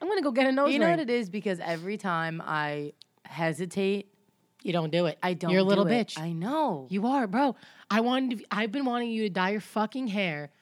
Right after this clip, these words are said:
Speaker 1: a different color for probably, what, like, six, seven years now?
Speaker 2: Yeah.
Speaker 1: And you're a bitch.
Speaker 2: Well, I did pink. I didn't like it.
Speaker 1: You, you didn't do pink. <laughs> You did pink. No, you didn't.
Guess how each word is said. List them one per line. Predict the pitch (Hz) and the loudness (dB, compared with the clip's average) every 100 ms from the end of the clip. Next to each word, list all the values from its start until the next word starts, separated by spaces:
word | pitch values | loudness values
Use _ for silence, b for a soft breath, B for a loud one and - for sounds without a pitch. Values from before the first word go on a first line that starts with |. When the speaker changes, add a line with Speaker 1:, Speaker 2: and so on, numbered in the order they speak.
| b | b
Speaker 1:
a | 185 | -4
different | 190 190 226 | -4 -2 -4
color | 208 185 156 147 147 b b _ | 0 0 0 -4 -6 b b _
for | - 190 | -6 -4
probably, | - 202 190 185 202 | -2 -4 -4 -4 -2
what, | 175 143 | -2 -2
like, | 156 156 | -6 -8
six, | - 180 - | -10 -10 -6
seven | 196 175 170 | -4 -4 -2
years | 170 175 175 | -4 -4 -4
now? | 202 214 - | -4 -6 -10
Speaker 2:
Yeah. | 175 185 190 160 | -12 -8 -8 -6
Speaker 1:
And | 202 185 | -4 -2
you're | 196 | -2
a | |
bitch. | 202 247 - - _ _ | -2 -4 -6 -16 _ _
Speaker 2:
Well, | 208 | -2
I | 214 | 0
did | 220 214 | -2 -6
pink. | 185 190 165 | -4 -4 -2
I | |
didn't | 156 151 | -6 -8
like | 143 143 | -12 -16
it. | - - _ | -18 -20 _
Speaker 1:
You, | 190 - - | -8 -8 -6
you | 233 | -2
didn't | 294 202 | -2 -2
do | |
pink. | 175 - 196 156 139 - - | 2 2 4 -2 -6 -10 0
<laughs> | 269 | 4
You | 254 233 220 220 254 | 6 4 2 0 -4
did | 208 240 - | -2 -2 -2
pink. | 330 254 185 170 | -2 0 -2 -6
No, | 220 | -4
you | 226 | -2
didn't. | 202 160 147 | -2 -4 -8